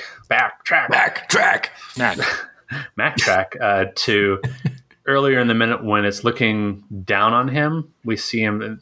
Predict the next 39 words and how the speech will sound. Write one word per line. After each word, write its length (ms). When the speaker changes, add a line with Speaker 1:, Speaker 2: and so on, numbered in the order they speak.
Speaker 1:
close 240
to 60
the 60
beginning. 500
Uh, 180
knowing 320
what 160
we 80
know 560
happens 540
in 80
the 100
next 440
part 360
of 120
this 200
minute, 400
you 180
would 220
think 280
maybe 560
you'd 200
have 180
a 60
hint 320
of 480
the 80
predator 360
maybe 240
sneaking 380
up 160
on 140
him, 120
perhaps. 520
Maybe 240
that's 200
what 80
Speaker 2:
Yeah. 60
Speaker 1:
happens 580